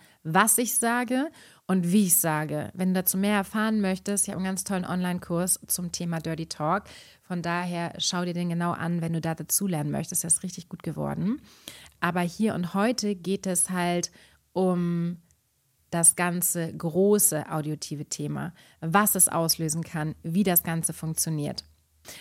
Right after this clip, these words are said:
Der Begriff wurde zwanzig zehn von Jennifer Allen geprägt, einer Amerikanerin,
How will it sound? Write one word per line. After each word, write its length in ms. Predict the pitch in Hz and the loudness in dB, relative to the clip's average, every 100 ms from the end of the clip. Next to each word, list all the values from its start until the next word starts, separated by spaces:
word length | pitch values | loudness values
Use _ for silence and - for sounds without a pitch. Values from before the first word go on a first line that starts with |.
| - | 0
Der 80 | 208 | 2
Begriff 380 | 208 254 339 269 | 2 2 2 2
wurde 160 | 240 | 2
zwanzig 640 | 226 240 254 233 220 202 - | 2 4 4 4 2 0 4
zehn 480 | - 285 269 262 294 | 4 6 4 2 2
von 240 | 220 180 | 2 4
Jennifer 400 | 226 269 - 226 | 6 4 2 0
Allen 260 | - 269 247 | 2 2 2
geprägt, 560 | 185 - 165 196 208 - | 0 -2 0 0 0 0
einer 300 | 196 190 - | 2 2 2
Amerikanerin, 960 | 190 185 180 196 240 254 175 170 226 | 0 0 -2 -2 2 4 4 4 2